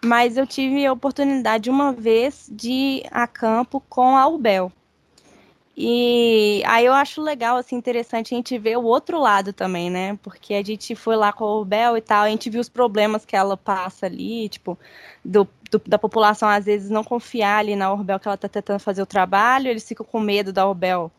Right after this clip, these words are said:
ser outra parte da prefeitura, que vai entrar ali, vai ver que a casa não tá aprovada e vai tirar eles de lá.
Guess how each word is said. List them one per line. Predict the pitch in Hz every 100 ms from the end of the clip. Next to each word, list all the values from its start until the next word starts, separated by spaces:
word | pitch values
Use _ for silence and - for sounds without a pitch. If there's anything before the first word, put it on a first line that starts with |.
| _ _ _ _
ser | -
outra | 214 208
parte | 202 190 -
da | 196
prefeitura, | - 196 180 - 285 311 285 254 214
que | 196 214
vai | 196 196
entrar | 190 185 185
ali, | 196 262 254
vai | 202 196
ver | 185 196
que | -
a | 185
casa | 190 180 180
não | 175
tá | 175 180 170
aprovada | 170 - 170 233 262 240 202 185
e | 185 180
vai | 170 170 185 175
tirar | - - 185
eles | 175 170
de | 180
lá. | 117 -